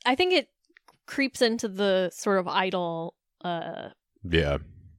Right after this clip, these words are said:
Speaker 1: what do you call it? Like, uh, idol fandom.
Speaker 2: Right, where it's like you, you have a, you sort of have, like, a rapport with, like, the maid, and you have, like, somewhat of a relationship with them.
Speaker 1: They'll recognize you if you come to all their shows. It's
Speaker 2: Yeah.
Speaker 1: like,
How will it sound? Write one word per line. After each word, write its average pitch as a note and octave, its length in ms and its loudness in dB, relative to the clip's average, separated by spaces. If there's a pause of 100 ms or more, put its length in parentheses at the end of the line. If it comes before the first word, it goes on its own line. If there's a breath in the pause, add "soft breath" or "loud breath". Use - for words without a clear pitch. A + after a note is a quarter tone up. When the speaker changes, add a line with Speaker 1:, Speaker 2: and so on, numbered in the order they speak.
(140)
Speaker 1:
what F#3+ 160 -6
do G3 60 -2
you F#3+ 60 -6
call F#3 240 -4
it? F#3 140 -8
Like, D#3+ 260 -10
uh, D#3+ 260 -10
idol F3 480 -6
fandom. F#3+ 560 -4 (640 loud breath)
Speaker 2:
Right, B2 300 10
where A#2 100 10
it's A2+ 100 8
like B2 160 8
you, A#2+ 180 10
you G#2+ 200 6
have A2 220 12
a, G2 260 12
you A2 180 6
sort A#2+ 280 10
of A2+ 60 8
have, G#2+ 200 10
like, F#2+ 180 10
a G2 60 10
rapport F2 540 8
with, E2+ 120 8
like, F2 200 6
the E2 60 -2
maid, D#2+ 560 6 (140)
and E2 120 0
you E2+ 60 2
have, E2+ 200 6
like, E2 240 8 (160)
somewhat F2 340 4
of D#2 80 2
a D#2 60 4
relationship D#2 680 4
with D2+ 120 0
them. C#2+ 460 2 (120)
Speaker 1:
They'll F3 200 -8
recognize B3+ 640 -2
you A#3+ 360 0
if G3 160 -4
you F#3+ 80 -8
come F#3 240 -8
to F3+ 60 -8
all D#3+ 140 -10
their D#3+ 140 -12
shows. G#3 880 2
It's F3+ 80 8
Speaker 2:
Yeah. - 140 8
Speaker 1:
like, - 300 -2